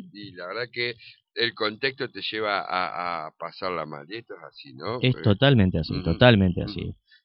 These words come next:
Speaker 2: Este, bueno, el fin de semana te comento una anécdota nomás,
Speaker 1: Ujú,
Speaker 2: porque,
Speaker 1: sí,
Speaker 2: a
Speaker 1: sí,
Speaker 2: ver,
Speaker 1: sí.
Speaker 2: uno se pone a pensar en todas las cuestiones.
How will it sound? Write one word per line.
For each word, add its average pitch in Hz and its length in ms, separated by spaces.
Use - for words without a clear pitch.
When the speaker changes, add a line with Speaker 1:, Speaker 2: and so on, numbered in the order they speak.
Speaker 2:
Este, 82 800
bueno, 92 160
el 90 60
fin 135 140
de 127 60
semana 123 340
te 113 100
comento 101 400
una 98 160
anécdota 101 360
nomás, 98 300
Speaker 1:
Ujú, 90 180
Speaker 2:
porque, - 220
Speaker 1:
sí, - 120
Speaker 2:
a 82 40
Speaker 1:
sí, 90 40
Speaker 2:
ver, 98 100
Speaker 1:
sí. 101 40
Speaker 2:
uno 113 140
se - 100
pone 127 200
a - 20
pensar 113 260
en 104 100
todas 120 280
las 95 100
cuestiones. - 400